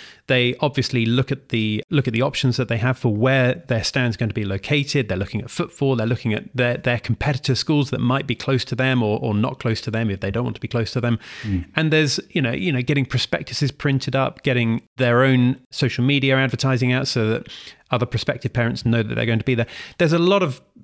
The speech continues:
Speaker 1: planning that goes into this from a school's point of view to make it as, as beneficial as possible to them. But I often wonder how much thought schools put into sending really good people there. Because let's face it, there are always times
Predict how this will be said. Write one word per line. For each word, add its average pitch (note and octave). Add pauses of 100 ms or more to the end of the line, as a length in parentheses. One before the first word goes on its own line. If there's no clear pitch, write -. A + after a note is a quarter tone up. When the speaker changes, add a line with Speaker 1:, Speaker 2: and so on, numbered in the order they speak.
(120)
Speaker 1:
planning D#3
that -
goes C#3+
into D3+
this G#2
from A2+
a G2+
school's A3
point G#2
of F2+
view G2
to A2
make B2+
it A2+
as, A2+ (320)
as B2
beneficial A#2+
as G#2
possible D3
to -
them. F#2+ (160)
But D#3+
I G#3
often F3+
wonder C#3+ (240)
how C#3
much D3+
thought -
schools D3+
put C3
into A#2+ (280)
sending B2+
really A2
good G#2+
people D3+
there. F#2 (420)
Because D#3+ (300)
let's F#3
face D#3+
it, -
there D3
are D3
always D#3
times B2